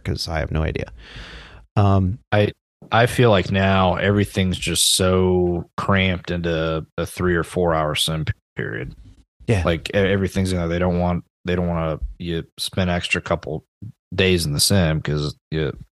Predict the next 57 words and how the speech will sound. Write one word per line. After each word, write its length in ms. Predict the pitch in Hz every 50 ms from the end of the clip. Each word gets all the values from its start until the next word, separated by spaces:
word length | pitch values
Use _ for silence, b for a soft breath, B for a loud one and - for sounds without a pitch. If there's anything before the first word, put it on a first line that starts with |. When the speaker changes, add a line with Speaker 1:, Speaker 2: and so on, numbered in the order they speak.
| - - - -
Speaker 2:
everything's 360 | 95 87 - 90 85 80 80
about 320 | 80 76 71 67 76 71
the 80 | - -
cost, 440 | - - 82 78 69 62 64 - -
right? 280 | 80 78 78 80 78 -
It's 360 | - _ _ _ _ - -
all 100 | 87 85
about 240 | 82 80 76 - 69
money. 340 | 78 76 73 - 123 123 123
Speaker 1:
Well, 100 | 139 139
they 120 | 123 156
don't 140 | 165 170 156
have 180 | 151 151 151 139
the 100 | 135 127
staffing 540 | - - 139 143 147 156 - - 147 147 139
or 140 | - 135
Speaker 2:
But, 60 | 139 139
Speaker 1:
the 40 | 139
Speaker 2:
uh, 20 |
Speaker 1:
simulators, 640 | - 180 156 143 139 131 120 110 107 107 117 117 -
and 100 | 117 117
now 220 | 113 123 139 139 131
I 100 | 123 117
got 200 | 117 120 117 -
Recurrent 300 | 113 107 - 135 147 87
Speaker 2:
Correct. 100 | 80 78
Speaker 1:
coming 200 | 113 107 98 95
up. 220 | 95 98 - - - _ - -
Speaker 2:
Yep. 260 | 90 87 87 - - -
Speaker 1:
And 140 | 120 120 120
I'm, 280 | 123 120 113 131 127 - -
and 420 | 123 113 110 110 110 - - 101
I 80 | 98 110
just 200 | 104 123 - -
found 200 | 117 113 110 107
out 200 | 113 113 104 -
that 240 | 107 104 107 - -
if 140 | 104 - -
you're 100 | 107 107
in 80 | 104
L 140 | 107 107 113
A, 140 | 120 113 104
they 120 | 98 101
no 160 | 98 101 104 104
longer 260 | 101 104 98 98 98
send 220 | - - 113 107
you 80 | 104 95
to 80 | 92
Dallas 380 | 87 92 104 101 95 92 92 - - -
for 140 | - 90 87
Recurrent. 400 | 87 - - 131 117 101 85 -
They 80 | 78
send 200 | - - - 90
you 60 | 87 82
to 80 | -
Phoenix 460 | - - 131 120 92 82 78 - -
because 640 | - - 82 - 92 82 82 80 82 - - - -